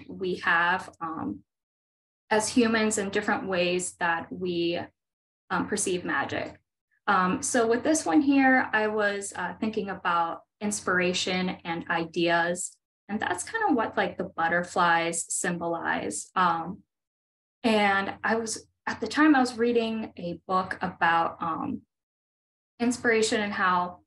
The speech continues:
ideas want to, they want to exist, they want to happen. And if someone doesn't do the idea or do the inspiration, then it kind of moves on to the next person until someone does it.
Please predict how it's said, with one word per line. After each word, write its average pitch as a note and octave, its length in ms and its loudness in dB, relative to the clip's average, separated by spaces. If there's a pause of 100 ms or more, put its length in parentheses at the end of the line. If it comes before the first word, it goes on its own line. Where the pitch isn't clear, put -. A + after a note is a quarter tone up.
(260)
ideas A3 540 2
want F#3 500 -4 (140)
to, F#3 600 -2 (800)
they G#3 100 0
want A#3 260 0
to A#3+ 100 0
exist, F3+ 460 -6
they F3 100 -6
want F3+ 180 -2
to - 40 -4
happen. - 640 -2
And F3+ 440 -2 (600)
if A#3 140 2
someone B3+ 460 4
doesn't A3 400 0 (520)
do D4 200 4
the C4 160 4
idea A#3+ 420 4
or F#3+ 140 0
do A3+ 240 -4
the A3+ 140 -8
inspiration, G3 720 -4
then G3+ 140 -4
it D4+ 100 -6
kind G3 200 -4
of G3 60 -6
moves F#3 280 -6
on F3+ 220 -4
to - 100 -12
the F3+ 140 -8
next - 320 -6
person D#4+ 440 2
until G#3+ 280 0
someone G3+ 400 -4
does G#3+ 240 2
it. D#4 180 2